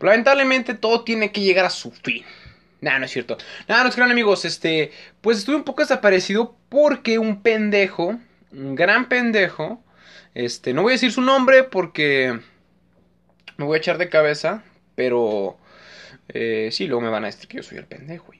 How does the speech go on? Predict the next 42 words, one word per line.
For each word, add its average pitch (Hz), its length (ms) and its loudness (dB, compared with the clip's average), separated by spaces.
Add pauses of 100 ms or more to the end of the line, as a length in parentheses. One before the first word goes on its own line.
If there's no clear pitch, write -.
(120)
pues, - 140 -20
sí - 120 -20
fui - 180 -18
yo, - 240 -12
pero - 240 -20
no, - 140 -20
no 123 160 0
los 143 100 0
crean. 143 200 2 (360)
El 190 300 -4
pen-, 240 200 2
bueno, 277 400 4
la 196 120 6
verdad 208 200 2
es 262 60 0
que 226 120 -6
perdí 196 200 2
la 220 140 4
contraseña 180 420 -2
del, 139 140 -8
del 127 220 -2
podcast 165 440 -2
en 143 80 -4
Spotify, 151 600 -4
entonces 131 360 -8
no 139 120 -6
les 135 140 -6
quise - 220 -8
grabar 117 320 0
video. 127 200 0
Además 135 280 -4
que 147 160 0
sí 214 300 -6
tenía 233 400 0
un 233 220 -2
poquito 214 440 -6
de, 156 160 -2
o 156 80 -6
sea, 165 240 0 (260)
como 208 220 0
que 214 80 -2
el, 208 360 0